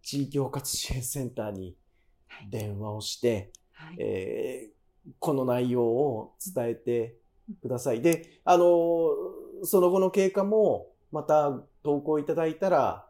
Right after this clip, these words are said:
Speaker 2: あ、
Speaker 1: えー、
Speaker 2: 本当ですね。
Speaker 1: こちらでもね、
Speaker 2: ええ、ええ。
Speaker 1: えー、ご紹介していきたいと思いますので、
Speaker 2: はい。はい。
Speaker 1: で、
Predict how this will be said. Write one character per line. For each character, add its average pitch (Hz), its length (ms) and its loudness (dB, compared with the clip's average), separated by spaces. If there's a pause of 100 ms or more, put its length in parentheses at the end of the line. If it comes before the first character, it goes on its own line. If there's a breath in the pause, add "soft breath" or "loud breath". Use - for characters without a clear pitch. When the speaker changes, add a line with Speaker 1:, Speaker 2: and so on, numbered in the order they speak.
(340)
Speaker 2:
あ、 123 100 -2
Speaker 1:
え 120 260 0
ー、 - 20 -4
Speaker 2:
本 - 20 -
当 107 60 -4
で - 80 -2
す - 100 -6
ね。 123 40 2
Speaker 1:
こ 117 60 0
ち - 40 -4
ら 120 40 -2
で 117 80 -4
も 107 220 -6
ね、 170 500 -2 (100)
Speaker 2:
え 208 60 -4
え、 - 0 -
え - 40 0
え。 117 240 -2
Speaker 1:
え 110 60 -8
ー、 - 20 -12
ご 113 100 -4
紹 107 180 -6
介 113 200 -4
し 113 60 -16
て 120 120 -2
い 113 60 -4
き - 100 -20
た 131 120 -2
い 127 120 -4
と 117 100 -4
思 117 180 -4
い 127 80 -4
ま 139 140 -8
す 160 140 -8
の 135 160 -4
で、 117 320 0
Speaker 2:
は 190 180 -6
い。 220 40 2
は 220 60 2
い。 214 140 -10
Speaker 1:
で、 135 920 2